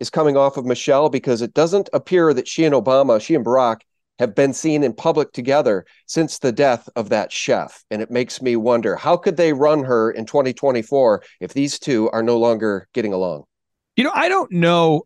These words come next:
Speaker 2: uh, Michelle, uh, Obama or Barack Obama or anyone close to them, but I can tell you that people I know have met them. And they've told me that Michelle Obama is a very, uh,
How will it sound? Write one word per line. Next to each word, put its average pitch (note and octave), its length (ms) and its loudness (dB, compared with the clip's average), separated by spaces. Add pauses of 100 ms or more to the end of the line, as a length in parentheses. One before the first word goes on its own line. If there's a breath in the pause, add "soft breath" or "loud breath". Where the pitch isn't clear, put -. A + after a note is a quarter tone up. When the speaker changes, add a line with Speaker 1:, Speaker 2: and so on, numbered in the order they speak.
Speaker 2:
uh, B2 380 0 (120)
Michelle, B2 840 -2 (120)
uh, A2 220 -2
Obama A#2+ 440 -4
or A#2+ 140 -4
Barack A2+ 400 -4
Obama G#2+ 360 -4
or G#2+ 320 -4
anyone B2+ 260 -4
close C3 300 -2
to C3 80 -12
them, A2+ 180 -4 (800 soft breath)
but E3 180 0 (480)
I F3+ 120 0
can D#3+ 180 -6
tell A3+ 240 0
you G#3+ 160 2
that D3 220 0 (480)
people A#3+ 260 -2
I C#3+ 160 0
know C#3+ 460 0 (240)
have D3+ 280 -6
met F3+ 200 -4
them. A#3+ 240 -6 (1120)
And F3 160 -2
they've G3+ 140 0
told C4+ 220 2
me C4 100 0
that D3 160 0 (400 loud breath)
Michelle A#3+ 420 2
Obama C3+ 420 0
is A2 120 -4
a B2 80 -2
very, C#3 400 -2
uh, A2 400 -6